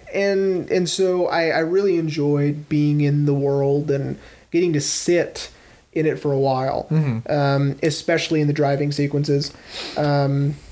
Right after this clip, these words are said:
Speaker 1: and, of course, um,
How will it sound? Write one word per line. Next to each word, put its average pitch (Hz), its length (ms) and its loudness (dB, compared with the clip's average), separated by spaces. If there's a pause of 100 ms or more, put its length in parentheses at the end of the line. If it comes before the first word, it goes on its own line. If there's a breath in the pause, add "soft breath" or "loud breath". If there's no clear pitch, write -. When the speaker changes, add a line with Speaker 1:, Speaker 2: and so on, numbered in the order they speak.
Speaker 1:
and, 151 420 2
of 143 260 0
course, 160 680 -2 (720 loud breath)
um, 143 600 0